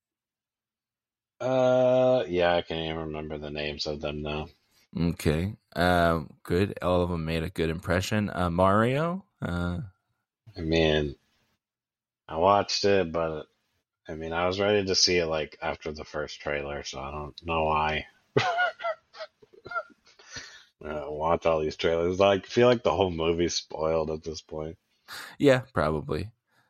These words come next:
Speaker 2: He said, um, "Wahoo" or something, or "Let's a go."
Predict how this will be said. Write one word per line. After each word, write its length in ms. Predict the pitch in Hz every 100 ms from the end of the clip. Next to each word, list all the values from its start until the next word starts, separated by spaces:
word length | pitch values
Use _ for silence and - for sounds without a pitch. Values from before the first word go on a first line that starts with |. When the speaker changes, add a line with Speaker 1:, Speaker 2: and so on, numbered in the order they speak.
| _
Speaker 2:
He 140 | - 110
said, 360 | - 117 110
um, 460 | 101 90 78 69 - _ _ _ -
"Wahoo" 500 | - 85 95 101 90
or 100 | 87
something, 520 | 90 82 90 78 98 107 -
or 100 | 82
"Let's 300 | 82 92 -
a 40 |
go." 360 | 104 98 104 110